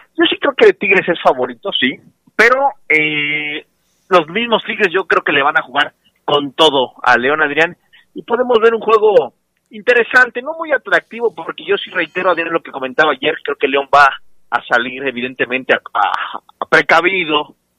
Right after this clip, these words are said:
cauteloso, a hacer un partido inteligente. Tristemente sin William Tecillo ni en la banca, Adrián, porque a falta de que ya hayas tú refrescado tu Twitter, el, la cuenta oficial del Club León, eh,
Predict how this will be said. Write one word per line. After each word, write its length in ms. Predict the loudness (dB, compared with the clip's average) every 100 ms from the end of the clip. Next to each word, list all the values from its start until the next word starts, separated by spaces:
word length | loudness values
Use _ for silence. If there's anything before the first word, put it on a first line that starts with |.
| _ 0
cauteloso, 760 | 2 2 2 4 4 2 -4
a 40 | -4
hacer 180 | -4 -8
un 100 | -2
partido 320 | -4 -2 -8
inteligente. 800 | -4 -4 -4 0 0 0 -4 -4 -8 -20 -20 _ _ _ -20 -20 -20 -16 -18 _
Tristemente 800 | 4 4 4 -2 -2 -2 -4 -6
sin 240 | -8 -6 2
William 320 | 2 2 -2
Tecillo 420 | 0 -2 0 0
ni 140 | 2 2
en 160 | 2
la 120 | 2 4
banca, 420 | 2 -2 -6 -6
Adrián, 280 | -6 -10 -2
porque 440 | 0 0 2 0 0 -16 _ _ _ -16
a 100 | -2
falta 240 | -2 2
de 120 | 0
que 120 | -2 -6 0
ya 260 | 4 6 4
hayas 240 | 2 -2 -4
tú 100 | -2
refrescado 600 | -2 -2 -6 -2 0 0
tu 140 | -2
Twitter, 480 | -6 0 2 2 0 -4 -14 _
el, 160 | -14 -14 _ _
la 140 | 0 0
cuenta 420 | 0 -4 2 2
oficial 320 | 2 -4 -2
del 120 | -2
Club 220 | -4 -2 2
León, 280 | 4 2 -4 _ _ _ _ _
eh, 420 | 0 2 4 2